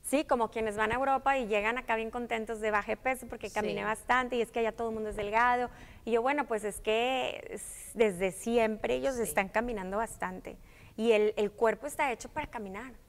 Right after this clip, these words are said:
Speaker 1: y aguanta bastante, para caminar, para moverse, para hacer ejercicio vigoroso. Entonces,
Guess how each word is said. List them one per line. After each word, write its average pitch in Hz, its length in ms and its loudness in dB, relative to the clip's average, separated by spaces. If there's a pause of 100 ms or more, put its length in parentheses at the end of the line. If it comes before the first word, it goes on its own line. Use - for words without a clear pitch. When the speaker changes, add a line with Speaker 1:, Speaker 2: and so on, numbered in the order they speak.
(200)
Speaker 1:
y 214 160 -2
aguanta 180 440 2
bastante, 220 520 -2 (360)
para 185 180 4
caminar, 214 560 2
para 185 180 0
moverse, 208 840 0 (260)
para 190 200 2
hacer 185 220 -4
ejercicio 269 920 -2
vigoroso. 190 720 0 (300)
Entonces, 220 880 2